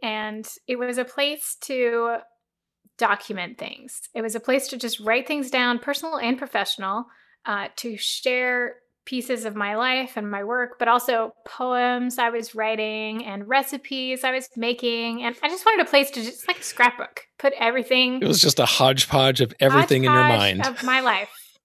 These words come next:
Speaker 1: Yes,
Speaker 2: Yeah.
Speaker 1: personal and professional. But then, you know, I had this church job in a, in a small town, and I was the music director, and I was starting a children's choir. They hadn't had one for twenty years.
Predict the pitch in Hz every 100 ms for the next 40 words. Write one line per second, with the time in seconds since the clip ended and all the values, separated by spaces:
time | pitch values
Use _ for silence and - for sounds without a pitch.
0 | 240 240 247 - 165 - - 262 247 240
1 | 226 240 - 247 233 233 - - _ 294
2 | 302 339 349 330 - - - 262 233 233
3 | 254 214 - - 285 - - 254 233 233
4 | 226 - 214 208 208 - 220 208 - 214
5 | 220 - 208 208 214 214 _ _ _ -
6 | 214 202 202 202 - - - - 208 208
7 | 214 233 254 254 240 233 233 247 240 220
8 | 196 185 - 220 226 247 254 - 254 247
9 | 240 240 233 226 220 214 196 214 214 214
10 | 220 220 220 214 208 208 - 226 233 214
11 | 208 208 208 -